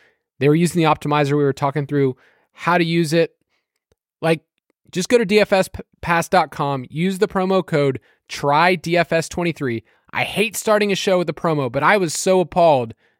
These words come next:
that we were cutting the price this much that I figured, you know what? It's fine. You usually, in the past, Betts, you used to say it's cheaper than a cup of coffee per week, but, like,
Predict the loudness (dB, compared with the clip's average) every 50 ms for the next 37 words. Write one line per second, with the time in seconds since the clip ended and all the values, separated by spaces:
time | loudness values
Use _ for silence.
0 | _ -8 -6 -4 -2 0 0 2 2 0 -2 -2 -2 -2 -2 -2 -4 -4 -2 -2
1 | 0 0 0 -2 -4 -8 -8 -6 -6 -6 -6 -8 -8 -8 -8 -8 -8 -10 _ _
2 | _ _ -14 -14 -10 -4 -4 -4 -2 -2 -4 -2 -2 0 2 4 4 4 2 0
3 | _ _ _ _ _ _ _ _ _ _ _ -16 -6 0 2 2 2 2 2 4
4 | 4 6 6 4 4 2 0 0 0 -2 -4 -4 -2 -2 -2 -2 0 2 2 2
5 | 2 0 -2 -6 -6 -2 0 0 0 -2 -6 -10 -6 -6 -4 -4 -6 -8 -4 0
6 | 0 2 2 2 -2 -4 -6 -6 -4 0 0 0 2 2 0 0 0 -2 -2 -2
7 | -2 -2 0 2 2 2 0 -2 -4 -4 _ _ _ _ _ -4 0 0 2 4
8 | 4 2 2 0 -6 -16 _ _ _ _ _ _ _ _ _ _ _ _ 0 0
9 | 2 4 4 4 4 2 0 -4 -16